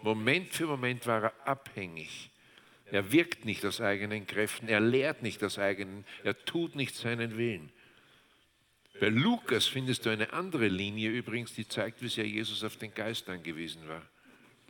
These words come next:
Und jetzt kommt das Tolle, weil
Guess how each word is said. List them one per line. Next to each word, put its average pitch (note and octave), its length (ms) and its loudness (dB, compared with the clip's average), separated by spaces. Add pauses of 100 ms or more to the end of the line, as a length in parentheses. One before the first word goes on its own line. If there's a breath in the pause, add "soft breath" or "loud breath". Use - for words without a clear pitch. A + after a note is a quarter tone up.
(580)
Und F2+ 100 -2
jetzt F2+ 180 6
kommt G#2+ 240 0
das F#2 140 4
Tolle, D3 380 4 (920 soft breath)
weil G#2 260 4